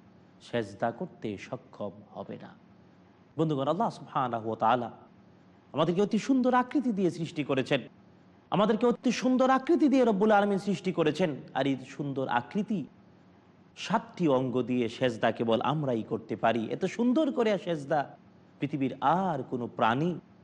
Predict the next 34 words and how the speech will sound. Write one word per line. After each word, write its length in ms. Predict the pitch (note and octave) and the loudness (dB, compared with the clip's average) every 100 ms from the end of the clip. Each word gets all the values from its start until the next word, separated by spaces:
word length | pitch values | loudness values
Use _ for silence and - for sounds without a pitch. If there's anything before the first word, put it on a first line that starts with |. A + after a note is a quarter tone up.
| - - - - _ | -20 -20 -20 -20 _
আর 240 | C3+ F#3 D3 | 2 2 2
কোনো 220 | C#3 A#2+ | -2 -6
সৃষ্টি 440 | - D#3 - A2+ | -6 -10 -8 -10
করতে 440 | G2 C3 - - G2+ - - | -4 -4 -4 -6 -8 -8 0
পারে 320 | D#3+ C#3 G2+ - | 2 2 -2 -2
না 180 | C3+ A2 | -2 -2
আল্লাহ 240 | - G#2+ F#2 | -6 -8 -8
সুবহানাহু 580 | - F2 G#2 F2 E2+ G#2+ | -12 -14 -12 -10 -12 -14
ওয়া 100 | G#2+ | -14
তাআলা। 260 | F#2 F#2+ - - - - - _ | -16 -18 -20 -20 -20 -20 -20 _
সুতরাং 400 | - A3 C4 A#3+ - - - - - - _ _ | -4 0 0 -2 -8 -20 -20 -20 -20 -20 _ _
সেজদা 520 | - F3 D3+ C#3+ C#4+ | -2 0 0 2 2
যে 140 | B3 G#3 | 4 2
জীবনে 380 | D3+ D3 C3+ A#2 | 0 0 -2 0
করল 360 | B2+ B2 A2+ | 0 0 0
না, 200 | G2 G#2 - - - _ - _ - | -4 -8 -12 -20 -20 _ -20 _ -6
দুনিয়ার 500 | G#2+ E3 G3 B3+ A#3 | 2 4 6 6 4
জীবনে 420 | E3+ F3 E3+ D#3 C3 | 2 2 2 0 -2
সেজদা 480 | - C3+ A2+ B2+ | 0 0 2 0
যে 160 | A#2 A#2+ | 2 -2
করল 340 | - B2 A#2+ | -2 -2 0
না, 180 | A2+ A2 | -2 -4
পরকালে 440 | G#2+ E3+ F3+ G#3 F#3+ | 0 0 2 -2 -2
সে 160 | G3+ | -4
সেজদা 260 | F#3+ F#3+ A3 | -6 -4 -4
করতে 260 | A#3 A3 | -2 -4
পারবে 320 | C#4+ D#4 A#3 E3 | -2 -2 -2 -8
না। 120 | - - - - - - _ _ _ _ - - - - - - - | -12 -20 -20 -20 -20 -20 _ _ _ _ -20 -20 -20 -20 -20 -20 -4
রব্বুল 260 | C#3+ C#3+ G#3+ | 0 4 4
আলামিনকে 600 | A3+ A#3+ D#4+ D#4+ C4 G#3 | 6 4 2 0 0 -2
সেজদা 420 | - F#3+ E3 F3+ | 0 0 2 0
করাতে 500 | F3 E3 E3 - D#3+ | 0 0 -2 -2 -4
না 320 | C#3+ D3+ D3 | 0 2 2
পারা, 460 | D3 G3+ A#3+ E3+ | 4 4 4 2